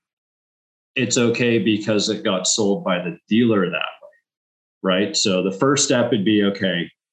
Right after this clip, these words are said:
it's okay because the factory designed it that way. That's the way that we like it.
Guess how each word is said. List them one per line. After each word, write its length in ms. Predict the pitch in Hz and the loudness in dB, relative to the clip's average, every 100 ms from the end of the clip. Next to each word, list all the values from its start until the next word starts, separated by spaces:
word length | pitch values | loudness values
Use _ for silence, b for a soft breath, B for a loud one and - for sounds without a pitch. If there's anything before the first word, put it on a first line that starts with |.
| _ | _
it's 200 | 131 - | -4 0
okay 400 | 104 101 120 117 | 0 2 2 4
because 300 | 104 101 98 | 2 2 0
the 120 | 98 | -2
factory 460 | 104 95 92 101 90 | -2 -2 0 0 0
designed 420 | 85 85 85 85 | -2 -4 -4 -6
it 60 | 82 | -6
that 260 | 82 78 90 | -4 -4 -4
way. 240 | 82 80 - - | -4 -6 -8 -2
That's 240 | 101 98 | -2 0
the 80 | 107 | 0
way 180 | 95 92 | 2 0
that 100 | 87 | -2
we 120 | 90 | -6
like 260 | 82 78 - | -4 -4 -6
it. 180 | 85 | -10